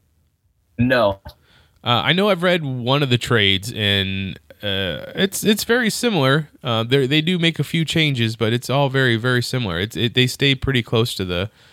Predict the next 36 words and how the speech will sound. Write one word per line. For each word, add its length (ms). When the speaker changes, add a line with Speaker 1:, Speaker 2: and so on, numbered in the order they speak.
Speaker 2:
to 180
the 200
source 280
material 520
in 80
it, 160
so 300
that, 220
that, 140
that's 220
good 160
at 100
least. 340
Speaker 1:
Okay, 300
that's 100
awesome. 420
Speaker 2:
Uh, 360
another 360
show 480
that 420
we 360
missed 400
during 240
the 80
hiatus 640
was 880
Deadly 320
Class. 540
So 400
if 100
we're 80
talking 260
about 380
comic 280
books 240
about 300